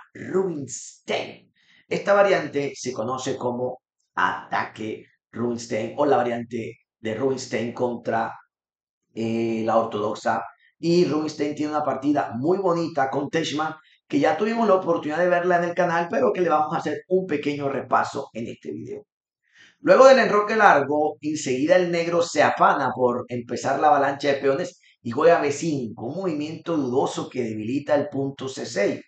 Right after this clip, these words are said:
¿Qué es preferible? Es preferible alfil E seis, G cuatro, mire la verdadera idea de H tres, torre C ocho, rey B uno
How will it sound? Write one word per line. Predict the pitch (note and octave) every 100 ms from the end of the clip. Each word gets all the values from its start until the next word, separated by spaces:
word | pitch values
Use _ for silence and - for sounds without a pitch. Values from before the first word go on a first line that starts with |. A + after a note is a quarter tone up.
| _ _ _ - _ _
¿Qué | A3
es | B3
preferible? | B3 G#3+ F3+ G3+ A3+ F3 C#3
Es | C3+ C#3
preferible | F3 F3+ F3+ F3+ E3+
alfil | - - D#3
E | F#3
seis, | F#3 E3 C3+ C#3 - - _ _ _ _ _ _ _ _ _ _ _ _ _ -
G | G3+ A3+ -
cuatro, | - - - F#3+
mire | C3 B2
la | B2+
verdadera | B2 A#2 A2 A#2+
idea | B2 A#2+
de | A2+
H | A#2 A#2+ A2+
tres, | - B2 - - _ _ _
torre | F3+ G#3 A3
C | G#3+ G#3+
ocho, | F#3 C#3+ - C3+ C#3 - _ _ _ _ _ _ _
rey | - F#3 A3 G#3+
B | G#3+
uno | F#3+ D3 C3 B2+